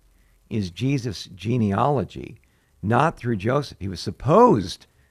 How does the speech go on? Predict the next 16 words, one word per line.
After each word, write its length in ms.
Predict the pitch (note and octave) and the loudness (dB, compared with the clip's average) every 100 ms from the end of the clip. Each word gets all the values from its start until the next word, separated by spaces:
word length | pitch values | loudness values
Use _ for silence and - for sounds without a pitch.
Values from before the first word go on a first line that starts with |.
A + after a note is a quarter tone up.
| _ _ _ | _ _ _
to 100 | - | -8
be 380 | F#2 F#2 D#2 - _ _ _ | -2 -2 -2 -6 _ _ _
the 100 | F#2+ | -10
son 460 | E2+ - G2+ D#2+ D2 _ _ _ _ | -8 -4 -2 -4 -6 _ _ _ _
of 180 | F2+ D#2 | -10 -6
Joseph, 720 | F#2 E2 D2 - G#2 G2+ - _ _ _ _ _ _ | -6 -8 -8 -10 -10 -10 -18 _ _ _ _ _ _
but 140 | A2 A2+ | -2 0
he 100 | A#2 | 2
was 240 | A2+ - - | 0 -2 -4
of 460 | A#2+ A2+ A2 F#2+ _ _ _ _ _ _ | 2 2 2 -2 _ _ _ _ _ _
Heli. 640 | A#2 A#2 E2+ D2 - - - - | 0 0 0 -4 -12 -16 -20 -8
And 180 | - G2 | -2 0
then 160 | G#2 | 0
it 100 | G2 | -4
goes 260 | F2+ G2 - | -4 -6 -6
on 580 | - G2 G2+ G2 F#2+ | -6 -2 0 0 -2